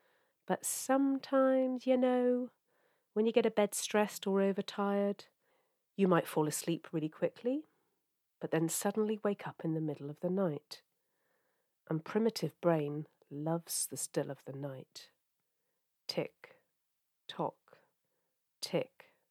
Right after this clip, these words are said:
tock. Then you start thinking a negative thought, and another, and another, and another.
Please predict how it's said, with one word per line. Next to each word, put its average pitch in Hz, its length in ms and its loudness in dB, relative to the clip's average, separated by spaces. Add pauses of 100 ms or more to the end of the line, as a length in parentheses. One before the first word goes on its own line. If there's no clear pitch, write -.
(580)
tock. - 520 -6 (1200)
Then 170 140 2
you 165 100 2
start - 320 -4
thinking 160 360 -4
a 156 40 0
negative 156 440 -6
thought, - 460 -8 (1080)
and 165 160 -4
another, 156 520 0 (1160)
and 160 220 -2
another, 160 540 2 (1000)
and 156 260 -2
another. 156 520 0